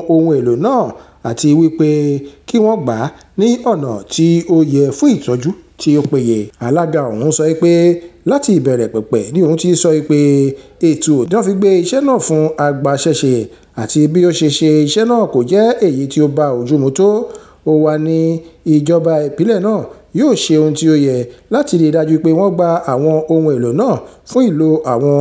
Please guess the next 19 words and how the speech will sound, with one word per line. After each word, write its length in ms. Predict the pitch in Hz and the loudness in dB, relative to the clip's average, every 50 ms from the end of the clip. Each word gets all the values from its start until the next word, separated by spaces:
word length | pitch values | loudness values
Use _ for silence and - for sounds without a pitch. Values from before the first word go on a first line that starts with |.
| 135 | -2
aráàlú. 560 | - 147 147 147 175 240 277 226 170 127 127 151 233 302 - - - - _ _ _ _ _ - | -2 -2 0 0 0 0 0 -2 -2 0 0 0 0 0 -2 -8 -16 -20 _ _ _ _ _ -4
Lẹ́yìn 300 | 135 185 220 220 208 165 | -2 -2 0 0 -2 -2
èyí 200 | 127 120 127 202 - - - - - _ | -2 -2 -2 -2 -2 -4 -10 -18 -12 _
ni 100 | - 170 | -2 -2
àwọn 200 | 175 151 139 160 170 | -2 0 0 -2 -2
ènìyàn 280 | 139 135 139 156 165 | -2 -2 -2 -2 -2
agbègbè 300 | 160 160 143 135 120 127 147 | 0 0 0 -2 0 0 0
náà 180 | 190 226 226 202 | 0 0 0 0
ti 120 | - 175 160 | 0 0 0
sọ 140 | 139 147 151 147 | 0 2 0 0
pé 160 | 143 147 147 143 143 139 139 139 139 - - - | 0 2 2 2 4 4 2 0 -2 -6 -14 -12
àwọn 280 | _ - 117 120 131 156 | _ -6 -4 -2 -2 -2
ṣe 180 | 160 - - 160 | -2 0 -2 -2
tán 220 | 156 160 - 226 247 247 - - - _ _ _ _ - | 0 0 -2 -4 -4 -6 -10 -18 -20 _ _ _ _ -2
láti 300 | 165 262 285 202 180 175 180 170 165 156 156 156 | -2 -2 0 0 2 2 4 4 4 2 0 0
mójútó 480 | - 170 175 196 190 196 196 196 208 202 202 202 202 202 | -2 -2 0 0 0 0 0 2 2 4 4 6 4 4
iṣẹ́ 320 | 202 175 160 151 - 190 175 | 2 0 -2 0 0 0 0
àkànṣe 360 | 135 117 - 120 117 - - 156 | 0 -2 -4 -4 -2 0 0 2
náà, 200 | 185 240 254 | 2 2 0